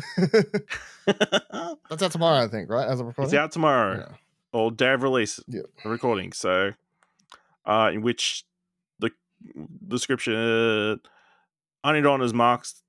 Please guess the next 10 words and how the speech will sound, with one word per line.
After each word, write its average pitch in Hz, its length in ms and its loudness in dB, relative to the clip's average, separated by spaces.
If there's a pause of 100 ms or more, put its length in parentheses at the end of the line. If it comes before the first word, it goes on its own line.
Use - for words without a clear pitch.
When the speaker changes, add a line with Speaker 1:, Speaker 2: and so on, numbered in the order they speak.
(600)
Speaker 2:
Broden 117 420 2
and 95 160 -12
Zachary, 104 640 -4
the 92 120 -8
high-octane 107 520 -4
and 95 140 -8
unpredictable 98 500 -8
series 92 340 -6
follows 101 360 0
the 92 180 -6